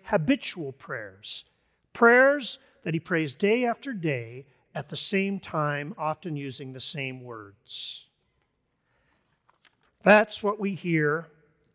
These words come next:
in verse sixteen of our passage, when it says that Jesus often withdrew to lonely places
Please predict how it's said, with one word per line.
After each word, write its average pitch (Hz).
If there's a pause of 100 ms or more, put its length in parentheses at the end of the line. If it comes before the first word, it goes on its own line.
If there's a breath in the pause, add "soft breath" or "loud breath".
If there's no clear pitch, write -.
in 170
verse 175
sixteen 151 (340)
of 165
our 185
passage, 190 (280 soft breath)
when 190
it 202
says 175
that 165
Jesus 185
often 175
withdrew 151
to 175
lonely 151
places 135